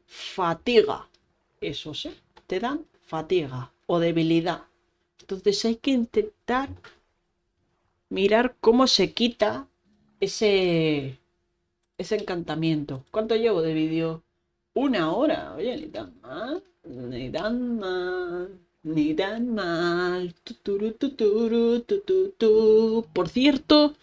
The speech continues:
conseguí un tridente.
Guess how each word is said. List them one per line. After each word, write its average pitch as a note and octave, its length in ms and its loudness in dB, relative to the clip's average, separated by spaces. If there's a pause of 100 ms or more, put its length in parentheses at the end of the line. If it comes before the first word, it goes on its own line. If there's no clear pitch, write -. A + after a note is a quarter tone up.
(1000)
conseguí A#3 720 4 (460)
un D4 260 -2 (300)
tridente. G#3 840 2